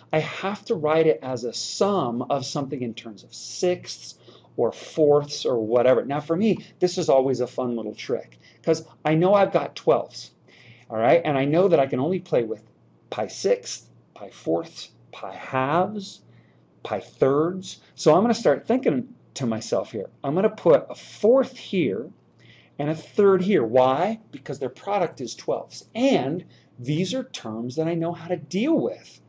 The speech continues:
right? I know what they are. Remember, at the end of the day, when I use this formula, I'm gonna use the cosine of alpha and the cosine of beta and the sine of alpha and the sine of beta. I'm just gonna simply define this guy up here as alpha and this guy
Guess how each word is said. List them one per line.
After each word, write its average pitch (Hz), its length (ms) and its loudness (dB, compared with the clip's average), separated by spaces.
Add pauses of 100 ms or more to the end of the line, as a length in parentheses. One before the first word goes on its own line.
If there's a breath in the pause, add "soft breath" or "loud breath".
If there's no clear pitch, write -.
(140)
right? 156 360 0 (100)
I 127 40 -6
know 196 220 4
what 339 220 4
they 117 140 0
are. 104 180 0
Remember, 247 360 0 (220 loud breath)
at 156 100 -2
the 185 120 0
end 320 100 2
of 330 60 0
the 196 80 0
day, 180 500 4 (600 soft breath)
when 151 160 0
I 190 100 0
use 208 380 -2
this 185 200 2
formula, 196 600 0
I'm 143 280 -2
gonna 208 220 4
use 143 280 -2
the - 60 -8
cosine 135 420 0
of 117 80 -4
alpha 113 300 -2
and 110 80 -8
the 113 40 -10
cosine 131 460 -2
of 113 140 -10
beta 107 260 -6
and 101 160 -12
the 117 60 -10
sine 123 280 -4
of 113 80 -4
alpha 113 280 -2
and 107 100 -8
the 110 60 -8
sine 113 240 -8
of 104 120 -12
beta. 95 240 -4 (400 loud breath)
I'm 190 140 0
just 294 240 0
gonna 139 140 2
simply 131 560 -4
define 135 680 0 (200)
this 165 180 0
guy 156 260 2
up 117 140 -2
here 208 260 -2
as 120 120 0
alpha 110 560 -4
and 120 100 -8
this 139 140 -8
guy 120 240 -8